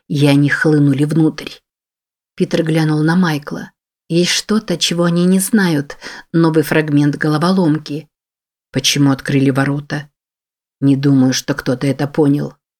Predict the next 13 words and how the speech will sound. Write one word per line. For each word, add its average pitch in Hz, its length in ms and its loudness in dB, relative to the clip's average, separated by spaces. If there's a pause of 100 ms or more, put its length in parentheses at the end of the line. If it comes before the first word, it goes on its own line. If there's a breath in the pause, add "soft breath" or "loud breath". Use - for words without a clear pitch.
(100)
ответил 160 440 -2
Холлис. 156 580 -2 (380)
"Кто - 240 -2
бы 143 120 2
ни 135 120 4
отдал 139 320 0
приказ, 147 580 -4 (180 loud breath)
он, 151 140 2
очевидно, 143 540 0
погиб 143 440 -2
во 147 120 0
время 143 300 2
нападения. 151 760 0